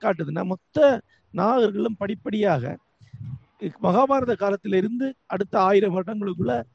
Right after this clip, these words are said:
அஹ், மைய பண்பாட்டுக்குள்ள இணைந்துட்டாங்கிறது தான் காட்டுது. நாகர்கள் இங்கு தன்னை தன்-, தனியா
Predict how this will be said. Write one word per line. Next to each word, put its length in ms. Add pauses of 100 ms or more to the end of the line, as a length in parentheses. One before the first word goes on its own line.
(280)
அஹ், 200
மைய 640 (160)
பண்பாட்டுக்குள்ள 440
இணைந்துட்டாங்கிறது 760
தான் 200
காட்டுது. 420 (500)
நாகர்கள் 520
இங்கு 200
தன்னை 400
தன்-, 280 (180)
தனியா 340